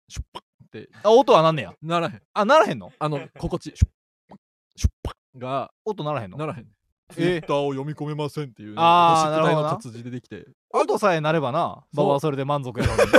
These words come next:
Speaker 1: <laughs> いや、ほんま。
Speaker 2: 音さえ鳴らしてくれたら、
Speaker 1: 音だけちゃうわ、
Speaker 2: 馬場はそれで
Speaker 1: 別に。
Speaker 2: ええのにな。
Speaker 1: だから出版もしてくれへんねん。
Speaker 2: うん。
Speaker 1: そう、だから、そ-、それで止まって、
Speaker 2: うん。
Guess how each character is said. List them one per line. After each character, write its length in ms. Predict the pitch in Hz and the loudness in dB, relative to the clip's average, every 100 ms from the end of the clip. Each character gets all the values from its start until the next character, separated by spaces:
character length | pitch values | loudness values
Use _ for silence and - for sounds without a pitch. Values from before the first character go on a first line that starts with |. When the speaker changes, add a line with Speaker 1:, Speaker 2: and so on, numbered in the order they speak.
| - 254 | 4 4
Speaker 1:
<laughs> 0 | |
い 20 | 202 | 4
や、 100 | 160 | 2
ほ 140 | 156 | -2
ん 80 | 160 | 0
ま。 60 | 247 | 4
Speaker 2:
音 260 | - 240 | 6 4
さ 220 | - 440 | 4 2
え 80 | 214 | 2
鳴 140 | 190 175 | 2 4
ら 100 | 175 | 2
し 80 | |
て 80 | 196 | 2
く 100 | 170 | 0
れ 80 | 175 | 2
た 120 | 143 | 2
ら、 80 | 120 | 2
Speaker 1:
音 120 | 135 | 2
だ 140 | 131 127 | 2 2
け 60 | |
ち 60 | 147 | 2
ゃ 20 | |
う 20 | |
わ、 80 | 254 | 2
Speaker 2:
馬 40 | |
場 60 | 247 | 2
は 20 | |
そ 20 | 139 | 0
れ 0 | |
で 80 | |
Speaker 1:
別 120 | 135 131 | -6 -10
に。 120 | 120 | -6
Speaker 2:
え 80 | 127 | -4
え 40 | |
の 120 | 131 107 | -4 -4
に 40 | |
な。 200 | 139 143 | -4 -4
Speaker 1:
だ 60 | 208 | -6
か 60 | 262 247 202 - | -16 -20 -20 -14
ら 120 | 120 | -12
出 280 | - 214 202 - | -8 -8 -8 -4
版 120 | 151 | -4
も 60 | 123 | -4
し 60 | |
て 80 | 143 | -10
く 80 | 127 | -12
れ 60 | 120 | -12
へ 40 | |
ん 140 | 98 | -14
ね 60 | 90 | -20
ん。 40 | |
Speaker 2:
う 20 | 87 | -18
ん。 20 | - | -8
Speaker 1:
そ 760 | 127 127 120 117 110 104 113 107 | -4 -2 -2 -2 -4 -6 -12 -14
う、 20 | |
だ 100 | 107 | -16
か 140 | 104 | -18
ら、 60 | 101 | -20
そ-、 260 | 104 120 | -20 -16
そ 100 | 110 | -10
れ 60 | 127 | -8
で 60 | 127 | -6
止 140 | 151 | -8
ま 80 | 131 | -10
っ 40 | |
て、 360 | - 302 226 - | -10 -10 -10 -8
Speaker 2:
う 80 | 127 | -8
ん。 200 | 107 | -8